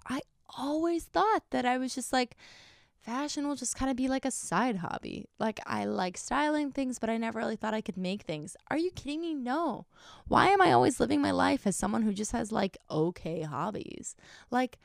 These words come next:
there are people, okay, back to Claire and Chad, my friends with the van. Claire, for example, she is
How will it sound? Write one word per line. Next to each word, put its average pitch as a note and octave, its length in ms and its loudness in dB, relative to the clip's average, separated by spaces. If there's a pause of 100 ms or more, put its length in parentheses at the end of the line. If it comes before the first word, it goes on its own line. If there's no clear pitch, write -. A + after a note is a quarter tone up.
(300)
there E4+ 200 2
are F#4 40 -2
people, B3 560 -4
okay, - 320 -8 (320)
back G3+ 480 -2
to G3+ 380 -2
Claire F3+ 280 2
and E3 200 -4
Chad, D3 360 0 (400)
my E3 360 -2
friends G#3 400 -4
with E3 100 -6
the D#3 60 -4
van. D#3+ 420 0 (640)
Claire, A3+ 560 2 (480)
for G#3+ 320 0
example, D#3 640 -4
she E4 520 0 (260)
is A3+ 280 0